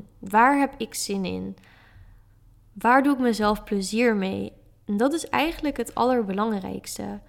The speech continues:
Aan het einde heb je alleen jezelf. Je hebt alleen jezelf, dus maak er het fucking beste van. <laughs>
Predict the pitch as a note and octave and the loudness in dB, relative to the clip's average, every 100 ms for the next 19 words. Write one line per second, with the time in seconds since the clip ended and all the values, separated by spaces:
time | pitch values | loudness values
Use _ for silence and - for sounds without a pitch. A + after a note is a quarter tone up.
0 | - - _ - A3 A3+ - G#3 A#3 B3 | -20 -20 _ -6 -2 -2 -4 -4 -2 -2
1 | A3+ A3 A3+ - G#3 G3+ G#3+ A3+ G3 F3+ | -2 -4 -6 -4 0 2 2 2 -2 -2
2 | G3 F#3 - - - - - _ _ - | -2 -2 -4 -10 -16 -20 -20 _ _ -20
3 | _ _ _ _ _ G#3+ A#3 D#4 - C4 | _ _ _ _ _ -2 0 -2 0 2
4 | C4 C#4 B3 A#3 A#3+ G#3+ G#3 - A3+ A3+ | 4 4 2 2 2 0 -2 2 4 2
5 | - - - - - A3+ A#3+ C#4+ D4 C#4 | -4 -12 -20 -20 -6 -2 0 0 2 2
6 | - A#3+ - - C#4+ C4 A#3 C#4+ - B3+ | 0 -4 -2 -2 0 0 2 2 0 -2
7 | G#3+ G3+ A#3 C4 | 0 2 4 2